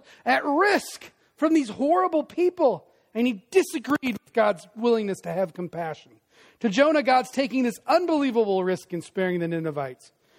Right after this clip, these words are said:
a risk that's bad for the victims of the world and for God's reputation, and Jonah wants nothing to do with it. The gospel calls people, friends,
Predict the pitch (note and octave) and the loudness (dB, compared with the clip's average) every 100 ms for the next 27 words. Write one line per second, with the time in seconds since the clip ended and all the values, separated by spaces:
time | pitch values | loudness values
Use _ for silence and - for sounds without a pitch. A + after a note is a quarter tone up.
0 | _ - G#3 B3+ - A#3+ A3 A3+ A#3+ G#3+ | _ -2 2 2 2 0 2 4 4 2
1 | G#3+ G3 F#3+ A#3 C4 A#3+ F#3+ G3+ G3 A3 | -2 2 2 0 -2 -2 0 0 2 2
2 | A3+ G#3 G#3 - E3 F3 F#3 G3+ F3 D3+ | 0 -2 -6 -6 -2 0 2 0 -2 0
3 | F#3+ F#3 - G#3+ A3 G#3 F#3+ E3 G3+ G#3 | 0 -2 -4 -4 -4 -6 -8 -2 -2 -2
4 | - - _ F#3+ E3 E3+ G3 A#3 - A#3 | -6 -16 _ -4 -2 0 4 4 2 -4
5 | F#3 D#3 F3 D#3+ - B2+ - _ _ _ | -4 -8 -4 -4 -6 -14 -20 _ _ _
6 | _ _ _ _ _ _ _ _ _ _ | _ _ _ _ _ _ _ _ _ _
7 | _ _ A#3 B3 C#4 D4 - - D#4+ D#4 | _ _ 2 4 4 0 -8 -2 0 0
8 | G3+ _ - B3+ B3 B3 A#3+ A#3 - - | -4 _ -2 2 2 2 0 -2 -4 -20
9 | _ - - B3 A3+ - B2+ D3 - - | _ -16 -4 -2 -2 -6 -12 -12 -10 -4
10 | F3+ E3 G3 - | -4 -4 -6 -10